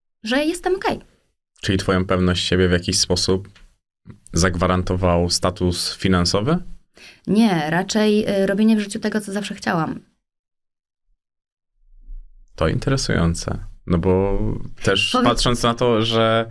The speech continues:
Speaker 2: n-, na wielu rzeczach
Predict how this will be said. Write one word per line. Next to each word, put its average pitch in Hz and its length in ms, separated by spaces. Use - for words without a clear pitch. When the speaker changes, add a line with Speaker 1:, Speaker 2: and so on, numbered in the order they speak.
Speaker 2:
n-, - 440
na 107 120
wielu 131 420
rzeczach 117 680